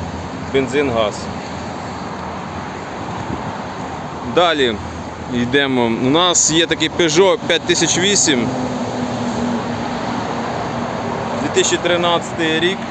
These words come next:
Вісім дев'ятсот п'ятдесят, двісті сімдесят шість пробіга на автоматі. Один і шість дизель. Потім є такий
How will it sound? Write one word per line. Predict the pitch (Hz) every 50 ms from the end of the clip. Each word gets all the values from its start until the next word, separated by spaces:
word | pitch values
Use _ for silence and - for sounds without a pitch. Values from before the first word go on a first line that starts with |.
| - - - - - - - - - - - - - - - - - - - - - - - - - - - - - - - - - - - - - 131 131
Вісім | 170 185 170 - 165 151
дев'ятсот | 147 151 151 156 147 - 165 160 139
п'ятдесят, | - - 143 131 135 127 - 190 180 165 147
двісті | 139 139 143 - - 143
сімдесят | - - 139 131 127 - - 135 120 -
шість | - 135 -
пробіга | - - 127 127 123 131 170 160 143 139 135 127
на | 127 127
автоматі. | 127 127 123 123 117 - 131 131 147 180 196 190 - - - 151 143 131 107 - - - - - - - - - - - - - - - - - 78 - - - - - - - - - - - - - - - - - - - - - - 123
Один | 120 165 170 156
і |
шість | 143 - 156 139 120
дизель. | 127 123 107 104 104 95 - 82 - - - - - - - - - - - - - - - - - - - - - - - - - - - - - - - - - - - -
Потім | 175 190 185 175 - 170 160 151 139 131 139
є | 151 170 185 190 190 185 170 156 139 - - - - - - - - - - - - - - - - - - - - - -
такий | 165 156 147 - 185 190 190 196 202 208